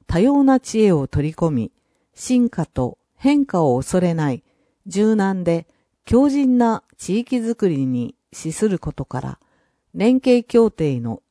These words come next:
締結を進めております。本年一月十日には、株式会社リクルートと連携協力に関する協定を締結し、同日、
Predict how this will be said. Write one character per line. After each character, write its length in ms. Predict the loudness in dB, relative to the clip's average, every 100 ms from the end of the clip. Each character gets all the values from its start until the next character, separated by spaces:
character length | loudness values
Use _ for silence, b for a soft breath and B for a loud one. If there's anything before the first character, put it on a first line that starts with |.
| _
締 220 | -2 0 2
結 360 | 0 0 -2
を 100 | -2
進 380 | -2 -8 -4 -2
め 100 | -2
て 120 | 0
お 100 | -2
り 140 | -2 -8
ま 160 | -10
す。 260 | -14 -20 _ _ _ _ _ _ _ _ _
本 340 | -4 -2 2 2
年 280 | 0 -2 -8 _ -14
一 260 | -6 0
月 260 | 2 2 2
十 220 | 4 4
日 160 | 4 0
に 160 | 2
は、 220 | 0 -2 -8 _ _ _ _ _
株 240 | -4 -4 -4
式 320 | -6 -2 2
会 200 | 4 2
社 280 | 0 -4 -6 -8
リ 160 | -8
ク 160 | 2 4
ル 160 | 6 4
ー 20 |
ト 140 | 0
と 300 | -4 -6 -8 _ _ _ _ _
連 240 | 2 4 4
携 260 | 4 2
協 260 | 2 4 4
力 260 | 4 0 0
に 160 | 0
関 260 | 0 -2 -2
す 160 | -4
る 220 | -4 -4 -8 _ _ 2
協 240 | 4 6
定 300 | 8 8 8
を 260 | 6 4 _ -2
締 200 | 0 0
結 320 | -2 -4 -6
し、 300 | -10 -10 -10 _ _ _ _ _ _
同 220 | 8 8 8
日、 480 | 4 -4 -6 -6